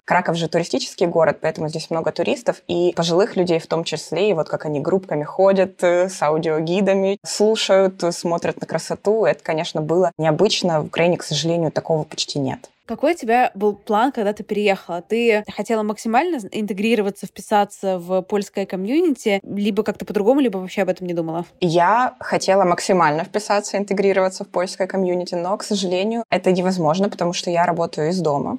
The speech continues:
Speaker 1: Мой муж работает из дома. Мы сидим дома, и с поляками, по сути, в обычной жизни мало общаемся.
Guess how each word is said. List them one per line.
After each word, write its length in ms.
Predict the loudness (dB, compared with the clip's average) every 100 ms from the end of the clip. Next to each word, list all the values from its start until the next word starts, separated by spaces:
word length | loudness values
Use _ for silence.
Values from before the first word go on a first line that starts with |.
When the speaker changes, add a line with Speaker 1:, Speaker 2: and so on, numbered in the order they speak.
| -6
Speaker 1:
Мой 160 | -4 -2
муж 240 | -2 -2
работает 420 | -2 -2 -4 -2
из 140 | -2 0
дома. 340 | 0 0 -4 -4
Мы 360 | 0 2 2 0
сидим 400 | 0 2 4 6
дома, 380 | 4 2 0 -2
и 160 | -2
с 80 | 0
поляками, 480 | 0 2 2 2 0
по 320 | 0 -2 -2
сути, 460 | -2 -4 -4 0 0
в 300 | 0 -4 -2
обычной 400 | 0 0 0 -2
жизни 560 | 0 2 2 2 0 -6 _ -4
мало 400 | 0 2 4 2
общаемся. 640 | 0 -4 -4 -4 -8